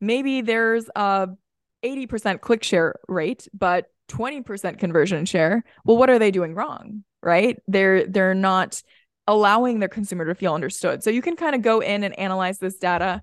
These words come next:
uh, as you see fit based off the niche you're in. I, you know, honeycomb ball decorations is a very new market to me. And so I'd ha-, wanna spend some time actually going through this and figuring out. Now, let's say what happens if I'm taking a look at several competitors,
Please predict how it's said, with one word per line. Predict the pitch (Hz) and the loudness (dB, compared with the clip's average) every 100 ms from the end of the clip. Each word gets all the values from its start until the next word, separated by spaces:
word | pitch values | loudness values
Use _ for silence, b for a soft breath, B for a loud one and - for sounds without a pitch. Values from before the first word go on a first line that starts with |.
| b b _ | b b _
uh, | 185 175 170 | 0 2 2
as | - 180 185 - | 2 2 0 -10
you | - 220 | -6 -6
see | 214 - 208 | -6 -6 -6
fit | - - 269 359 - - - 190 | -6 -2 -2 -2 -8 -16 -10 0
based | 233 269 339 - | 2 4 2 0
off | 214 233 | -2 0
the | 202 | -2
niche | 180 196 202 | -2 -2 -2
you're | 185 - | -2 0
in. | 185 240 294 - | 0 0 -2 -2
I, | 196 185 190 185 - b _ - | 2 2 2 0 -4 b _ -6
you | 208 | -2
know, | 185 | -2
honeycomb | 220 277 285 302 254 254 | -2 -4 -2 0 0 0
ball | 214 214 | 0 2
decorations | 220 220 196 202 - 220 226 | 0 -4 -4 -6 -4 -4 -6
is | 202 | -4
a | 180 | -4
very | 190 202 220 | -2 -2 -2
new | 202 | -4
market | 208 208 - 220 | -4 -4 -4 -6
to | - | -6
me. | 190 196 320 - b b - | -6 -6 -8 -14 b b -4
And | 196 | 0
so | - | 2
I'd | 196 | 2
ha-, | 269 - | 0 2
wanna | 208 214 185 | 2 2 0
spend | - 202 190 | -2 -2 -2
some | 185 | -4
time | 175 220 226 208 | -6 -2 0 0
actually | 147 - 196 | -2 -2 -2
going | 185 175 202 | 0 -2 -2
through | 175 | -2
this | 165 165 - | -2 -4 -6
and | - 175 202 | -10 -10 -4
figuring | 196 175 170 - | -2 0 -2 -2
out. | 170 120 - - B B B | -4 -4 -6 -14 B B B
Now, | 214 214 208 - | 2 6 6 4
let's | 208 262 - | 2 2 2
say | 302 | 2
what | 285 262 | 4 2
happens | 254 262 262 247 - | 0 -2 -4 -6 -2
if | 220 214 | -2 -2
I'm | 208 214 | -2 -2
taking | 233 233 233 | -4 -6 -4
a | |
look | 202 196 | -4 -4
at | 202 - | -8 -8
several | - 190 190 180 | -4 -2 0 -2
competitors, | 175 196 190 - - - - | 0 -2 -2 -6 -6 -8 -14